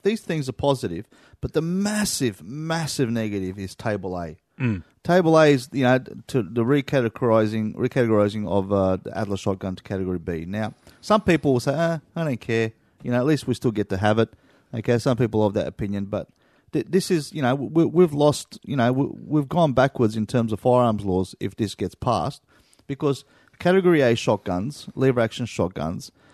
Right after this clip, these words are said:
Speaker 1: uh, there's absolutely no evidence whatsoever anywhere to suggest that they need any kind of recategorizing, and this is just recategorizing by media.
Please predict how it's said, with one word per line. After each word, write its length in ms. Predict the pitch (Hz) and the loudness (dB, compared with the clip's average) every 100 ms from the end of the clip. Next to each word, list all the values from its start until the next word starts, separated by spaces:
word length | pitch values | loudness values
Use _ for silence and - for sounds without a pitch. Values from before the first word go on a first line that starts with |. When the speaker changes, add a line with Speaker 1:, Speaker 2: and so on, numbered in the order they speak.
| _ - | _ -2
Speaker 1:
uh, 420 | 127 131 131 123 | 2 6 6 4
there's 280 | 135 135 123 | 4 4 4
absolutely 400 | 147 - 147 143 | 0 0 0 2
no 120 | 156 | 2
evidence 440 | 151 147 147 - | 2 2 0 -2
whatsoever 920 | 120 120 185 - 170 113 98 92 104 - _ _ _ - | -4 0 0 0 0 4 4 2 0 -4 _ _ _ 0
anywhere 540 | 214 202 98 78 98 - | 4 6 4 0 -6 -8
to 100 | 120 | -6
suggest 480 | - 120 135 117 - | -4 0 2 2 2
that 140 | 107 | 2
they 120 | 107 107 | 2 2
need 280 | 113 110 - _ | 2 0 -2 _
any 200 | 196 247 220 | 2 4 4
kind 260 | 151 127 | 2 2
of 100 | 101 | 2
recategorizing, 1120 | 104 107 - 117 101 95 95 92 92 113 170 - _ _ - | 2 0 2 0 2 2 4 4 4 2 -2 -4 _ _ -2
and 180 | 151 | 2
this 180 | 175 - | 4 4
is 120 | 180 | 0
just 280 | 147 160 - - | 2 0 0 -8
recategorizing 1300 | 131 156 - 156 160 151 160 151 147 151 156 131 | 2 2 2 -2 -2 0 4 4 4 2 -4 -4
by 180 | 151 143 | 2 2
media. 440 | 139 180 190 - | 2 -2 -2 -6